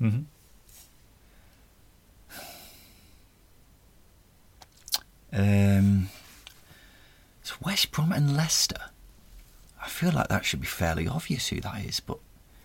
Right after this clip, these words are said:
Speaker 1: The
Speaker 2: no
Speaker 1: West,
Speaker 2: one
Speaker 1: the West Brom one is, yeah, I don't think that's, like, obvious.
Speaker 2: Oh, okay. Do you not play for much for them?
Speaker 1: Twenty-one. Twenty-one games.
Speaker 2: Mm, okay. Let's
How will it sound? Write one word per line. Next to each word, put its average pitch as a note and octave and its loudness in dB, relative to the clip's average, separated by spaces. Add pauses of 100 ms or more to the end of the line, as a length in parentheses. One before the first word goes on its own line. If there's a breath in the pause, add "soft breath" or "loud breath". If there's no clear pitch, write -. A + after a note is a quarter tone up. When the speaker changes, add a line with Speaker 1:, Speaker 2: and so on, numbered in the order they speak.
(240 soft breath)
Speaker 1:
The A#2+ 2
Speaker 2:
no E3 6
Speaker 1:
West, G3+ 4
Speaker 2:
one E3 -8
Speaker 1:
the G2 0
West G2+ 2
Brom F#2 4
one D#2+ -2
is, - -4 (240)
yeah, - -8
I - -10
don't F2+ -6
think - -8
that's, - -8
like, - -8 (280)
obvious. F2+ -6
Speaker 2:
Oh, F2 2
okay. D#2+ -2 (680)
Do E2+ -2
you F2 4
not - 2
play E2+ 2
for - -6
much - -6
for - -12
them? - -8 (1000)
Speaker 1:
Twenty-one. D#2 2 (440 loud breath)
Twenty-one E2+ -2
games. E2 -2 (480)
Speaker 2:
Mm, F3+ 2
okay. A2+ -6 (2000 loud breath)
Let's - 0